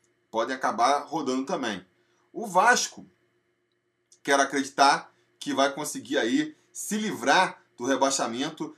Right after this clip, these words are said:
nessa temporada com certa tranquilidade.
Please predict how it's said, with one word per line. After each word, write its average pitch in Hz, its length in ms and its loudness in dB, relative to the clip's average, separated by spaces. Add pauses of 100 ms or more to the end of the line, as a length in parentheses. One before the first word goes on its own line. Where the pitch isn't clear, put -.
(100)
nessa 135 200 -12
temporada 135 600 -2
com 160 160 -12
certa 156 540 -6
tranquilidade. 139 1500 -6